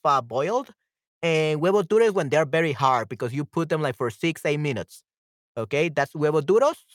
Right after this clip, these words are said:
hard-boiled, y huevos tibios, soft-boiled. Okay? And then we have tortilla de huevos. Tortilla de huevos is usually the omelette.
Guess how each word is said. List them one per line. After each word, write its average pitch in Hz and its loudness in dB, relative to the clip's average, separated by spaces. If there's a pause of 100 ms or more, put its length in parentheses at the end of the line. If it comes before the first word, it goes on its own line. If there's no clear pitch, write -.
(320)
hard-boiled, 160 0 (400)
y 151 0
huevos 165 0
tibios, 214 -2
soft-boiled. 131 -2 (520)
Okay? 185 -2
And 208 -2
then 302 2
we 277 -2
have 220 0
tortilla 190 0
de 147 0
huevos. 123 -2
Tortilla 226 0
de 233 2
huevos 247 0
is 196 -8
usually 202 0
the 170 0
omelette. 151 0